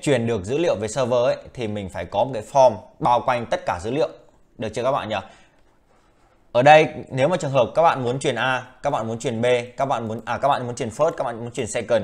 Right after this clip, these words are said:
các bạn muốn truyền cái operator ấy, thì cả ba cái này nó phải nằm trong một cái form. Cái form nó giống như là một cái, một, một cái con tàu các bạn, nó sẽ chở dữ liệu đi.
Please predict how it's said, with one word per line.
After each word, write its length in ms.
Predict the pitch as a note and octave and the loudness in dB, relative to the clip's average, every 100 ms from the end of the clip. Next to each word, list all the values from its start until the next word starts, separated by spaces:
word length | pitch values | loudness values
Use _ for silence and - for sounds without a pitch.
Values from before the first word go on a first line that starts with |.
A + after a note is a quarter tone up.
| F2 | -2
các 60 | C3 | -6
bạn 160 | A2 | -4
muốn 120 | A2 | -6
truyền 200 | A2+ A#2+ | -6 -6
cái 120 | F#2+ A#2 | -2 -2
operator 440 | A2+ A2+ A#2 G2 | 0 2 2 2
ấy, 120 | A2+ - - _ _ | 0 -4 -16 _ _
thì 240 | C#3+ C3 G#2+ | 0 0 2
cả 180 | G2 F#2+ | 0 4
ba 240 | C3 C3+ | 4 2
cái 140 | A#2 | 0
này 200 | B2+ A#2 F2 | -2 -2 -4
nó 240 | G2 A2 D3 - | -4 0 0 0
phải 200 | G2+ F#2 | -4 -2
nằm 240 | A#2 G#2 | -4 -6
trong 200 | G2 B2 | -2 -4
một 80 | G#2+ | -4
cái 100 | G#3 | -8
form. 320 | - C3+ - - _ _ _ _ _ _ _ _ _ _ _ | 2 4 4 -4 _ _ _ _ _ _ _ _ _ _ _
Cái 120 | B2+ | -2
form 240 | E3+ D#3+ | 6 6
nó 80 | D3+ | 6
giống 160 | C3+ C#3 | 2 2
như 100 | E3+ | 2
là 120 | C#3 | 2
một 180 | A#2+ A2 | 0 -2
cái, 440 | A#2 G#2+ A2 B2+ E3 | 0 0 0 -2 -4
một, 320 | D3+ G#2 - | -8 -10 -10
một 200 | A2+ G#2 | -8 -6
cái 100 | - | -4
con 180 | - C3 A#2+ | -4 -2 0
tàu 240 | G#2+ F#2 | 0 0
các 60 | A#2 | -2
bạn, 200 | B2 A2 | -4 -6
nó 80 | C3+ | -8
sẽ 180 | - - E2+ | -8 -10 -4
chở 180 | A2+ F2 | -2 -2
dữ 60 | B2 | -4
liệu 180 | - | -4
đi. 260 | C3 C3+ - | 0 -2 -4